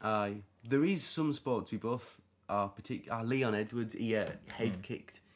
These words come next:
Speaker 1: he, like, kicked, Houston was battering him. He, like, just kicked him in the head and he just folded like a deck chair, mate. Mental.
Speaker 2: I don't know why I'd pay for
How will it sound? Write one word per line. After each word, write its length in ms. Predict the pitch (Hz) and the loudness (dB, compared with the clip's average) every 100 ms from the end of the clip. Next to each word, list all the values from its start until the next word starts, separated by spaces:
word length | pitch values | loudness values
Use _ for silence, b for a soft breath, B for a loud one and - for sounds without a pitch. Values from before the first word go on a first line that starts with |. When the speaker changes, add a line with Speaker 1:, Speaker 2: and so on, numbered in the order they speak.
| - | -2
Speaker 1:
he, 100 | 120 | 0
like, 140 | 110 | 0
kicked, 320 | - 135 - | -2 -6 -6
Houston 440 | 123 113 147 139 104 | -6 4 4 4 -2
was 100 | 95 | 2
battering 260 | 131 104 | 4 4
him. 60 | 90 | 2
He, 160 | 101 101 - | -2 -4 0
like, 220 | 127 98 | 0 0
just 200 | 165 - | -6 -6
kicked 240 | 135 - | -8 -4
him 40 | 143 | -2
in 60 | 131 | -2
the 40 | |
head 80 | 104 | -2
and 60 | 131 | -2
he 60 | 131 | -6
just 80 | - | -10
folded 480 | - 101 104 110 | -2 2 2 2
like 100 | 117 | 0
a 40 | 107 | 0
deck 240 | 104 98 | 0 -2
chair, 260 | - 113 107 | -4 -6 -4
mate. 200 | 113 110 - B B B B B | -2 -2 -4 B B B B B
Mental. 440 | 113 104 101 101 143 | -4 -2 -2 0 2
Speaker 2:
I 40 | |
don't 100 | 165 | 2
know 120 | 160 147 | 4 6
why 260 | 139 131 | 6 8
I'd 140 | 120 117 | 4 0
pay 280 | - 113 110 | -4 -2 -4
for 360 | - 95 90 | -4 -4 -4